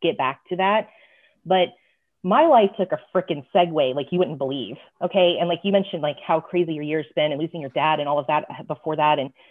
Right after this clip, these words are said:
um, I mean, I've been through a job, major job change. I went from enterprise level sales down to S M B sales, which is, like, going from, like, slow twelve to eighteen month deal cycles to super fast, like,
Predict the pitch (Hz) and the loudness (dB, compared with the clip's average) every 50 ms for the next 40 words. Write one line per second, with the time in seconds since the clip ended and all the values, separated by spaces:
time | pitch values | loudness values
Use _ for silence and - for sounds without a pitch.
0 | _ _ _ _ _ _ - 170 165 160 151 151 - 170 175 175 170 175 202 214 | _ _ _ _ _ _ 0 2 2 2 2 0 0 0 0 2 2 2 2 0
1 | 190 175 196 185 180 175 - - 160 160 160 151 151 151 151 - 156 - - 147 | 0 0 0 0 0 -2 -6 -6 -6 -4 -4 -4 -4 -4 -4 -6 -8 -6 -8 -8
2 | 139 - 151 143 151 160 165 165 - 170 165 185 202 214 214 180 156 156 131 139 | -6 -4 -2 0 0 0 -2 -4 -6 -2 0 0 2 2 0 0 0 0 0 0
3 | 143 139 - - 147 135 139 156 185 214 208 - - _ _ - 165 170 185 190 | 0 -2 -6 -10 -8 -8 -6 -6 -6 -8 -8 -10 -18 _ _ -4 -2 0 2 0
4 | 185 185 - 156 147 - - 170 190 208 208 208 214 208 202 196 202 190 180 175 | 0 0 -6 -6 -6 -4 -2 0 0 0 -2 0 2 2 2 2 2 2 2 2
5 | 165 - - 175 175 165 165 165 - 165 160 156 147 143 - - 160 - - 170 | -2 0 0 0 2 2 0 -2 -4 -4 -2 0 -2 -2 -2 -2 -6 -6 -6 -8
6 | 160 151 156 160 156 _ - 143 139 123 120 123 - 135 - 143 139 135 - 147 | -6 -6 -6 -6 -6 _ -4 -2 -2 -2 -4 -6 -10 -14 -12 -12 -14 -6 -4 -4
7 | 139 131 - - _ _ - - _ _ - 185 185 180 175 175 - 170 160 156 | -4 -4 -6 -12 _ _ -20 -20 _ _ -2 0 2 2 0 -2 -4 -6 -4 -4
8 | 143 131 - _ _ - - 185 196 190 190 190 185 190 185 180 185 196 _ _ | -4 -6 -8 _ _ -6 -2 2 4 6 6 6 6 6 6 4 2 2 _ _
9 | _ _ _ _ _ _ _ _ - - 208 196 196 180 175 165 170 175 - - | _ _ _ _ _ _ _ _ -4 0 2 2 2 2 0 0 -2 -2 -2 -4
10 | 190 185 175 175 170 170 - 185 185 180 175 - 185 180 175 175 175 170 170 170 | -4 -2 -2 -2 -2 -2 0 2 2 2 2 2 0 0 0 0 0 -2 -2 -2
11 | 170 - 139 127 _ _ - 202 190 - 185 175 - - 190 165 165 160 160 160 | -6 -8 -20 -20 _ _ -4 -4 -4 -4 -6 -8 -6 -2 0 2 4 4 2 2
12 | 160 - _ _ - 151 151 143 135 135 | -2 -4 _ _ -6 -2 -2 -2 -2 -4